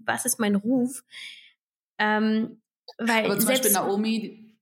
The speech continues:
Speaker 2: Naomi ist eher introvertiert und die schreibt halt obergut und die kann damit natürlich viel verändern, ne? Also auch sich so ein bisschen die Rollen zu suchen, die dazu passen, wie man gerne sein möchte. Ich hab kein, genau, ich bin halt eher so, dass ich halt gerne spreche und dann ist das halt irgendwie mein, und, und extrovertierter bin als sie.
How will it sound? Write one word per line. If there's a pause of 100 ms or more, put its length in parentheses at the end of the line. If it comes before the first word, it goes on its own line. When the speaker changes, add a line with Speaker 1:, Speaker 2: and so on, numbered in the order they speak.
Speaker 2:
Naomi
ist
eher
introvertiert
und
die
schreibt
halt
obergut
und
die
kann
damit
natürlich
viel
verändern,
ne?
Also
auch
sich
so
ein
bisschen
die (320)
Rollen
zu
suchen,
die
dazu
passen,
wie
man
gerne
sein
möchte. (500)
Ich
hab
kein,
genau,
ich
bin
halt
eher
so,
dass
ich
halt
gerne
spreche
und
dann
ist
das
halt
irgendwie
mein,
und,
und
extrovertierter
bin
als
sie.